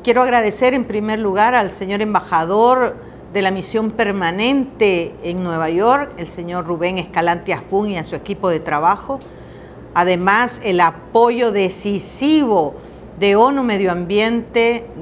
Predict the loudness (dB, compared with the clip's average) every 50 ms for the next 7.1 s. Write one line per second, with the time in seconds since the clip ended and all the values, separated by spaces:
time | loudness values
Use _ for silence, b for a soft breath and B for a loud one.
0 | -12 -4 0 2 4 4 4 4 4 4 2 2 2 4 6 6 6 6 6 4
1 | 4 4 2 2 0 B B B B B B B -4 0 2 4 4 4 4 4
2 | 4 2 4 4 4 4 4 2 0 -2 -2 -2 -2 -4 -6 -8 -10 -8 -6 -4
3 | -2 0 0 0 -2 -2 -2 -4 -2 -2 -2 -4 -4 -6 -6 -4 -2 -2 -2 -2
4 | -2 -2 -2 -2 -2 -8 B B B B B B B 0 0 0 0 2 2 4
5 | 4 4 2 2 2 2 0 0 0 2 2 4 4 6 4 4 2 2 0 0
6 | 2 2 2 2 4 4 6 6 6 4 4 2 0 0 -2 -6 -8 -10 -12 -16
7 | -18